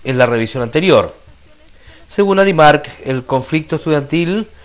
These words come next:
las irregularidades en torno al cobre, la reorganización del gabinete y los coletazos que dejó el terremoto parecen haber vuelto a causar una baja para el mandatario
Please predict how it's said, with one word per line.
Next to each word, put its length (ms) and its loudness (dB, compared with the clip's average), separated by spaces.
las 220 -6
irregularidades 1000 2
en 100 -6
torno 300 -2
al 160 -2
cobre, 580 2
la 180 -2
reorganización 680 -4
del 240 -4
gabinete 560 0
y 80 -4
los 320 -2
coletazos 760 0
que 100 -6
dejó 320 -2
el 80 -6
terremoto 480 -4
parecen 320 0
haber 220 2
vuelto 340 0
a 60 0
causar 500 0
una 200 0
baja 440 0
para 140 -2
el 60 -2
mandatario 600 -2